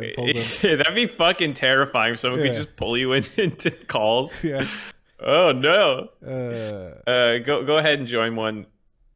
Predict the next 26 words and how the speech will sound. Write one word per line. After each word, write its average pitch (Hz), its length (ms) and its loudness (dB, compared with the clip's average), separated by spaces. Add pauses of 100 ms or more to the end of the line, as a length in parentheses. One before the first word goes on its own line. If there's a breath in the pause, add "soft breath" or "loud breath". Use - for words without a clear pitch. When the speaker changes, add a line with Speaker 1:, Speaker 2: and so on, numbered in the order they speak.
(140)
Speaker 2:
Uh, 107 380 2 (100)
Mike, 110 220 -2
we'll 110 120 -8
try 104 220 -2
again. 95 340 -4 (300)
But, 147 160 2 (380)
uh, 139 280 4 (120)
if, 156 240 0
if 165 160 -2
I 165 140 4
ever 208 140 0
say 202 180 0
your 170 80 2
microphone 151 320 0
doesn't 135 220 -2
sound 117 340 -6
good, 143 280 -2 (500)
but 123 120 -2
we're, 127 180 -2
you're 123 240 0
up 113 140 -2
next, 110 300 -4
like, 101 220 -2
just - 220 -18
don't, 135 220 -2
just, 123 220 -10